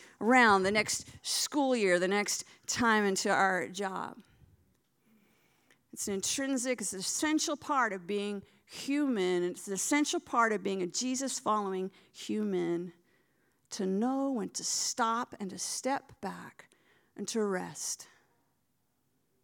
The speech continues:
And at Emmaus Road, we, we, we do so much as a church. I'm just so delighted to be part of this community that's loving. It's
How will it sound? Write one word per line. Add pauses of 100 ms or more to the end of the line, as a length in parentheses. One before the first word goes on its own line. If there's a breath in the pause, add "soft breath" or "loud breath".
(720)
And
at
Emmaus
Road,
we,
we,
we
do
so
much
as
a
church.
I'm
just
so
delighted
to
be
part
of
this
community
that's
loving.
It's